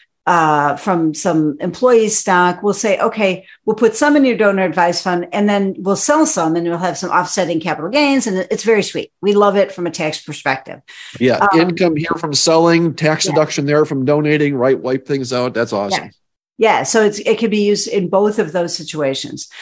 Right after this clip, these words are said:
Speaker 1: Another strategy is what they call bunching. I don't know. It, it's not, it, it evokes too, I don't know who came up with bunching, but it, <laughs> it does say so this is for the people that, who don't usually itemize,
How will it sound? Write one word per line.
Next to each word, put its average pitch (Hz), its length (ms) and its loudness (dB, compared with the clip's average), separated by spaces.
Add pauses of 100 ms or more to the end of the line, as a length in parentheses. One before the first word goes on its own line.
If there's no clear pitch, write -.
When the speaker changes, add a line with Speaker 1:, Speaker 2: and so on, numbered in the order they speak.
(220)
Speaker 1:
Another 269 880 2
strategy 175 680 -4
is 196 180 0
what 214 160 0
they 220 80 0
call 202 220 -2
bunching. 165 640 -4 (520)
I 202 160 2
don't 202 140 0
know. 156 260 0
It, 185 120 -2
it's 180 300 -8
not, 196 340 0 (160)
it, - 240 -12
it 220 160 2
evokes 226 320 0
too, 233 160 -4
I 214 140 0
don't 233 100 -2
know 190 180 0
who 240 160 -6
came 202 220 -2
up 190 80 0
with 175 140 -2
bunching, 135 540 -4 (280)
but 226 140 2
it, 226 200 2 (100)
<laughs> - 100 -6
it 240 220 0
does 285 400 0
say 175 380 -2 (360)
so 269 140 2
this 302 260 -2
is 339 140 -6
for 311 160 -8
the 269 80 -6
people 240 320 0
that, 208 100 2
who 185 220 -2
don't 220 420 -2
usually 214 460 -2
itemize, 139 600 -2